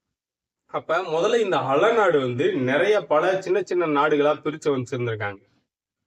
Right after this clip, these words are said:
வரிசையா நிறைய நாடுகள் இருந்திருக்கு. அதுல ஒண்ணுதான் வந்து பாத்தீங்கன்னா, வருச நாடு அப்படிங்கிற மாதிரி சொல்றாங்க. இந்த வருச நாடுக்கு பக்கத்துல இருக்கக்கூடியதுதான் இந்த மயிலாடும்பாறை அப்படின்னு சொல்லலாம். இந்த மயிலாடும்பாறையில தான்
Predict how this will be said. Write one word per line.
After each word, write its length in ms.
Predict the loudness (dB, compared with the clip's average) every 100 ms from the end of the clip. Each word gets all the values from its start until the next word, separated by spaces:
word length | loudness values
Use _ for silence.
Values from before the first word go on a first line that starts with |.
| _ _ _ -6
வரிசையா 580 | -2 0 -2 -2 0
நிறைய 340 | 2 2 0 0
நாடுகள் 420 | 0 0 0 -2
இருந்திருக்கு. 880 | -2 -2 -2 -2 -4 -4 -4 -4 -10 _ _
அதுல 480 | -4 0 2 4 4
ஒண்ணுதான் 340 | 2 0 2 0
வந்து 80 |
பாத்தீங்கன்னா, 520 | -2 -4 -2 -4 -6 -4
வருச 420 | -4 -4 -4 -4
நாடு 320 | -2 -2 -2
அப்படிங்கிற 260 | -4 -6 -6
மாதிரி 340 | -6 -4 -4
சொல்றாங்க. 280 | -4 -4 -6 -18 _ _ _ _ _ _ _ _ _ _ _ _ _ _ _
இந்த 300 | -6 -2 2
வருச 340 | 2 2 2
நாடுக்கு 480 | 2 2 0 -4 -4
பக்கத்துல 460 | -2 -2 -2 -2
இருக்கக்கூடியதுதான் 640 | -4 -2 -2 -2 -2 -2 0
இந்த 160 | -2
மயிலாடும்பாறை 760 | -2 -2 0 2 2 0 0 0
அப்படின்னு 240 | -2 -4 -6
சொல்லலாம். 400 | -4 -4 -4 -4
இந்த 200 | -2 -2
மயிலாடும்பாறையில 720 | 0 2 2 2 0 0 0
தான் 300 | -2 -2